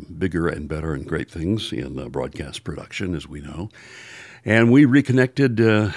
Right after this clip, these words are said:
within the past few years on, on Facebook and have been keeping in touch with each other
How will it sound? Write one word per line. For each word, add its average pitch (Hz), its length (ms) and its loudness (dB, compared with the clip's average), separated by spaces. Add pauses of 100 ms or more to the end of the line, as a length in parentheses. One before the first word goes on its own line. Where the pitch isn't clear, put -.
(120)
within 113 280 2
the 104 80 2
past 117 380 0
few 117 160 0
years 113 480 0
on, 73 280 -8
on 76 200 -6
Facebook 92 640 -4
and - 100 -12
have - 80 -10
been - 160 -10
keeping - 300 -8
in - 120 -12
touch - 300 -10
with 95 160 -8
each 92 180 -10
other 90 280 -8